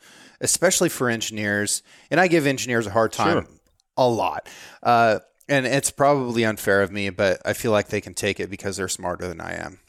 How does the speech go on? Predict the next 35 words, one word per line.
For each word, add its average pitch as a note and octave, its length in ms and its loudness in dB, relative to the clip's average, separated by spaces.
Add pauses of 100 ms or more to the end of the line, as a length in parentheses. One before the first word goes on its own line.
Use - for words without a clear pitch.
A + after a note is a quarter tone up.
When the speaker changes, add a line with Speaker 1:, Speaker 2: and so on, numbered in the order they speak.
(140)
Speaker 1:
But A2+ 280 2
I C3 160 4
think D3+ 260 -4
it's - 160 -4
really A#2+ 240 -2
important G#2 640 -2 (320)
for A2 200 0
engineers G#2 520 -2
to G#2 80 -4
go G2+ 200 2
out G2 300 4
and, F2+ 300 -14
and G2 180 -8 (140)
put - 180 -6
their G2+ 120 2
hands G2+ 420 -2
on G#2 160 -8
the F#2 80 -6
production G2 580 -4
side F2+ 300 0
of F2+ 80 -6
things F#2 360 -6
and, F#2 200 -12
and G2 240 -10
on G#2 180 -2
the G2+ 60 -6
mechanicking F#2+ 600 -8
side F#2 200 -2
of F2 100 -8
things. - 380 -14
Speaker 2:
For F#3 100 2
sure. D#3+ 420 2
I, A2+ 220 -4
you C#3 160 -2
know, A#2 260 2